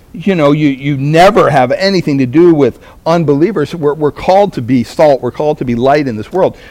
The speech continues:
We have to have compassion for those that don't know Christ. And whenever possible, we should be preaching the gospel to those lost souls so that they can see the glory of Christ, so they can see his love for them and his free gift of salvation and his forgiveness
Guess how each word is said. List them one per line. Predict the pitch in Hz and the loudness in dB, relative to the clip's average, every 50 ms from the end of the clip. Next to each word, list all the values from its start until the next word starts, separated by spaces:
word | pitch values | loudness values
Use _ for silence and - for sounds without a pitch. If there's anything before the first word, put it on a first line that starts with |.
| - - - | -20 -12 -4
We | - 131 123 | -2 -2 0
have | - 156 170 165 - | 0 0 -2 -2 -2
to | 131 | -6
have | 120 131 117 - | -6 -6 -6 -6
compassion | - 131 117 - - - 180 190 190 - 160 120 | -6 -10 -10 -8 -4 -2 -2 -2 -2 -2 -6 -8
for | - 131 | -6 -4
those | 120 131 139 131 - | -2 0 -2 -2 -2
that | 117 113 | -6 -4
don't | 127 127 127 123 | -4 -4 -2 -2
know | 117 113 | -4 -6
Christ. | - - 202 233 - - - - - - - - - - - - - - | -2 -2 0 0 0 -2 -4 -10 -20 -20 -20 -20 -20 -20 -20 -20 -14 -6
And | - 127 120 | -6 -4 -2
whenever | 123 135 147 156 160 | 0 0 2 2 2
possible, | - - 147 147 160 - - 190 160 135 | 2 2 2 2 2 2 0 -2 0 0
we | 131 | -2
should | 123 - 120 | -4 -4 -6
be | 120 113 | -6 -6
preaching | - - 165 170 160 - - 185 160 | -4 -2 -4 -4 -4 -4 -8 -6 -6
the | 156 135 | -6 -4
gospel | 104 101 104 110 113 - - - 80 - - _ - - - - - - - | -2 -2 -2 -2 -2 -4 -8 -12 -12 -12 -14 _ -20 -20 -20 -20 -20 -10 -4
to | 147 139 | 0 2
those | 143 139 147 147 - - - | 4 4 4 2 0 -6 -6
lost | 123 127 123 123 139 139 - - - | 0 0 2 2 2 0 -2 -4 -2
souls | 156 117 123 165 196 190 - - - - - - | 0 2 4 4 2 0 0 -4 -20 -20 -20 -14
so | - - 156 | -4 -4 -2
that | 139 135 - | -2 0 0
they | 151 160 165 | 2 0 2
can | - 180 156 | 0 -2 -6
see | - - 143 | -2 -2 -2
the | 120 110 | -2 -2
glory | 101 123 139 170 190 208 202 | -2 2 4 4 6 4 4
of | 180 - | 2 0
Christ, | - 151 127 123 131 127 - | 0 2 2 2 2 0 -2
so | 143 | 0
they | 127 135 147 | 0 0 0
can | 147 156 139 | 0 -4 -6
see | - 170 147 131 | -2 0 0 0
his | 131 117 - | 0 -2 -4
love | 151 156 156 170 180 - | 2 4 4 4 4 2
for | - 160 | -2 0
them | 156 165 165 170 165 - - - - | 0 0 0 0 -4 -10 -16 -18 -8
and | - 135 123 117 | -4 -4 -4 -2
his | - 131 120 117 - - - - _ | -2 -2 -4 -4 -8 -16 -20 -20 _
free | - - 175 202 214 | -6 0 0 2 2
gift | 180 156 190 190 - - | 2 2 0 0 0 -2
of | 165 - | -8 -4
salvation | - 156 135 135 135 156 170 175 - 202 175 - - - - | 0 2 2 4 4 4 2 2 0 -4 -8 -10 -12 -16 -10
and | - 117 117 | -8 -6 0
his | 117 190 208 196 | 2 2 2 2
forgiveness | - - 180 165 151 156 147 147 156 151 147 - | 0 0 -2 0 2 2 2 2 2 0 -2 -4